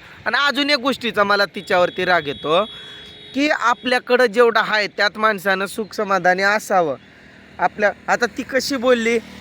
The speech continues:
की, "हेच घ्यायला लागतंय, तेच घ्यायला लागतंय, म्हणून मला कधी घेऊन देत नाही." अगं बाई, मग तू आपल्याकडं हाय नाही हे घरात तुला पण कळाय पाहिजे ना. आणि उगा खाऊन माजावं माणसानं, टाकून, नासाडी करून, वाटोळं करून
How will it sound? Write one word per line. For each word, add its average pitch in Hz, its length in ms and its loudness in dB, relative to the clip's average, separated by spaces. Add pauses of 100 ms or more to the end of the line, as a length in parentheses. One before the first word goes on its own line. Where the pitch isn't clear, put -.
(320)
की, 208 320 2
"हेच 196 300 0
घ्यायला 185 340 2
लागतंय, 190 440 0
तेच 190 300 -2
घ्यायला 175 340 2
लागतंय, 175 400 0
म्हणून 175 300 -2
मला 170 200 0
कधी 160 240 -4
घेऊन 160 300 -4
देत 160 240 0
नाही." 151 160 -4 (720)
अगं 226 220 0
बाई, 269 220 2
मग 277 140 -4
तू 294 400 -2 (200)
आपल्याकडं 202 560 -2
हाय 196 260 -2
नाही 226 240 0
हे 220 120 2
घरात 208 260 0 (120)
तुला 233 160 2
पण 247 200 -2
कळाय 254 300 2
पाहिजे 220 380 -2
ना. 262 220 2 (1600)
आणि 208 120 -2
उगा 262 320 2 (200)
खाऊन 269 340 2
माजावं 262 440 2
माणसानं, 202 420 0
टाकून, 208 520 -2
नासाडी 202 400 -2
करून, 185 360 -4
वाटोळं 185 380 2
करून 175 440 -2